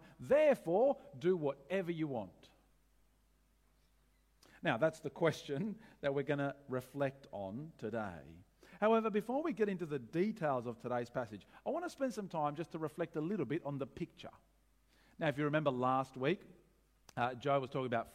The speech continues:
freedom for us, right? Freedom in chapter five and verse one, "For freedom Christ set us free.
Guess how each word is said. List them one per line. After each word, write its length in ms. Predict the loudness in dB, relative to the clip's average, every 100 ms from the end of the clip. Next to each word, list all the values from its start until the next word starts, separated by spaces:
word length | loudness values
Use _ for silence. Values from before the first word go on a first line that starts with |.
| -6
freedom 600 | 0 2 0 -4 -6 -8
for 220 | -2 0
us, 300 | 0 -6 -14 -20 -20 -6
right? 240 | 0 0
Freedom 300 | 0 -2 -2
in 40 | -2
chapter 260 | -2 -2 -6
five 360 | -4 -2 0
and 160 | -2 -4
verse 240 | -4 -4
one, 300 | -4 -4 -4
"For 140 | -4 -8 -8
freedom 460 | -4 0 2 2 -2
Christ 500 | -4 -2 -2 -6 -8
set 160 | -6 -4
us 180 | -6 -12 -6
free. 480 | -2 -2 -2 -4